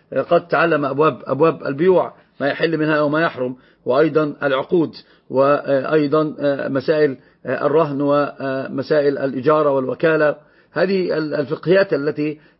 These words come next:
ينتظم معها معاملات، المعاملات التي جاء الفقه بها أو جاء الشرع بها، لابد أن يكون قد أتقنها، لأنه كما قلت سيستدل بهذه الأدلة وهذه القواعد الكلية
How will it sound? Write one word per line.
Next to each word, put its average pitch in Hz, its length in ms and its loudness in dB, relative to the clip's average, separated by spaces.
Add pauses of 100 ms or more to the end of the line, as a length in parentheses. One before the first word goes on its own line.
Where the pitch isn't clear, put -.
(720)
ينتظم 151 480 2
معها 156 360 -2
معاملات، 139 500 -2 (120)
المعاملات 143 580 -2 (440)
التي 143 800 0
جاء 156 260 2
الفقه 143 340 -4
بها 175 280 0 (240)
أو 127 80 2
جاء 156 180 0
الشرع 143 320 -2
بها، 196 240 0
لابد 208 340 0
أن 139 120 -6
يكون 151 260 -2
قد 147 240 -2
أتقنها، 165 600 -2 (240)
لأنه 156 520 2
كما 139 220 0
قلت 170 300 -2
سيستدل 156 640 0
بهذه 139 200 0
الأدلة 139 440 -2 (240)
وهذه 175 180 2
القواعد 175 400 0
الكلية 165 540 0